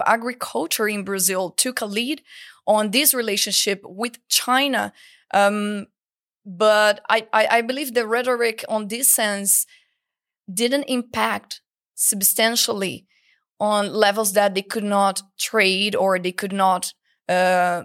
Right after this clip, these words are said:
even improve some channels of dialogue. Even the quality of some investments coming from China, for example,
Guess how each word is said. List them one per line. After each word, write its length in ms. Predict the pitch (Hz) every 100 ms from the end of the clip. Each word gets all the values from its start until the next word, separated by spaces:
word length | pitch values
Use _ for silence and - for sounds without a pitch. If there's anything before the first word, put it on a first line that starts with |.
| - _ _
even 260 | 247 262 339
improve 720 | 269 247 220 - 254 277 240
some 220 | - 214 208
channels 600 | - 226 226 233 214 196
of 140 | 190 202
dialogue. 640 | 196 202 208 208 208 214 - - _
Even 600 | - 233 269 294 294 254
the 140 | 233 220
quality 540 | - - 285 349 254
of 140 | 196 202
some 260 | - 226
investments 840 | 277 220 208 240 214 202 190 - - _ _ -
coming 280 | 226 269
from 380 | 247 - 240 269
China, 400 | 277 - 220 220
for 140 | 220 214
example, 580 | 214 208 202 208 226